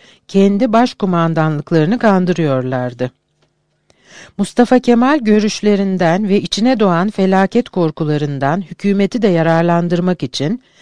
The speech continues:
Hariciye Nazırı'ndan bir randevu sağladı.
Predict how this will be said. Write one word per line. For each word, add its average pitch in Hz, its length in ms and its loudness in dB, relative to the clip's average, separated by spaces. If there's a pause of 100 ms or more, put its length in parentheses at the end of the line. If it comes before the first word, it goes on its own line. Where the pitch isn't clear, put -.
(140)
Hariciye 208 640 0
Nazırı'ndan 160 800 -2
bir 208 180 0
randevu 175 420 0
sağladı. 131 640 -4